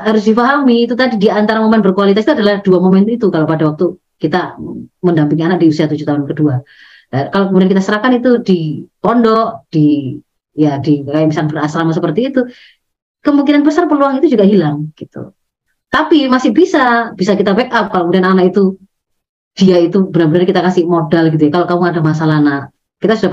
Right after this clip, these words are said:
pastikan guru-gurunya itu pola interaksi dengan siswanya, dengan santrinya juga ternyata dekat dengan bagus. Ceritakan ke sini. Nanti kalau kamu merasa itu belum membantu, kamu minta, minta izin,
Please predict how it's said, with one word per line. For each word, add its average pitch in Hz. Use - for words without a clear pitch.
pastikan 175
guru-gurunya 160
itu 214
pola 180
interaksi 175
dengan 160
siswanya, 165
dengan 156
santrinya 160
juga 151
ternyata 156
dekat 139
dengan 143
bagus. 131
Ceritakan 190
ke 170
sini. 135
Nanti 208
kalau 190
kamu 190
merasa 190
itu 175
belum 160
membantu, 175
kamu 196
minta, 190
minta 202
izin, 208